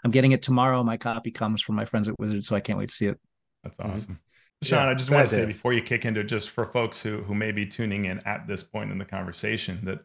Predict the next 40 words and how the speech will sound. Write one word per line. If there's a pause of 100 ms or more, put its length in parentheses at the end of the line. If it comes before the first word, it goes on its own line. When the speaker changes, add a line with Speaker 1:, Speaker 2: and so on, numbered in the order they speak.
Speaker 2:
Alex
is
here,
who
runs
the
Game
Hole
Con (280)
and
who
had,
which
is
a
fantastic
convention. (220)
Listen
to
our (160)
first
part
of
this,
uh,
podcast
if,
if
you,
uh,
if
you
haven't, (300)
and
you'll
hear
about
his
book,
The